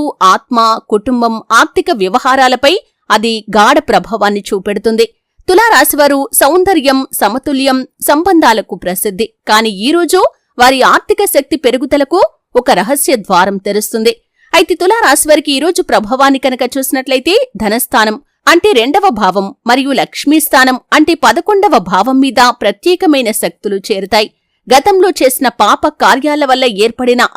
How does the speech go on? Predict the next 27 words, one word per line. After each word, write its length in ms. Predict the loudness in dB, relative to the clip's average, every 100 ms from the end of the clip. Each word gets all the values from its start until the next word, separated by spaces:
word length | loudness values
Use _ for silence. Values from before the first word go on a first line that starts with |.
| 0
ఆర్థిక 320 | 2 -2 2 2
అడ్డంకులు 420 | 2 -2 -2 -2 -2
తొలగే 280 | -4 -4 -2 -4
అవకాశం 460 | -2 -2 -2 -6 -4
ఉంది. 160 | -4 -4 _ _ _ -2
పితృదేవతల 680 | 0 2 2 2 2 2 2 2
అనుగ్రహం 400 | 0 0 0 2
లభిస్తే 400 | 0 -2 -4 -2 -2 -2 _ _
కుటుంబంలో 540 | -2 0 2 2 4 4 2
నిలకడ, 380 | 0 -2 2 2 2 -2 -4 0
ధన 100 | 0 2
ప్రవాహం 420 | 0 0 -2 -2 -4
వస్తుంది. 340 | -4 -4 -2 -2 _ _ -4
ఈ 100 | 0 2
రోజున 240 | 2 2 2
పరిహారం 420 | 2 0 -2 0 2 2
చేస్తే 220 | 0 -2 -2
కనుక 200 | 0 2 2 0 0 0
ఏడు 160 | 2 0
తరాల 300 | 0 2 0 -2 -2
పేదరికం 460 | -2 -2 0 2 2
తొలగిపోతుందని 760 | 0 -4 -4 -2 -2 0 0 0 -2 _ _ -2
శాస్త్రాలు 600 | 2 2 0 0 0 2
కూడా 140 | 0 -2 -2
చెబుతున్నాయి. 440 | -8 -6 -2 -2 -4 _ _ _ -2
అయితే 220 | 0 2 0 0 -8 -4 -2
ఉప్పుతో 320 | 0 2 2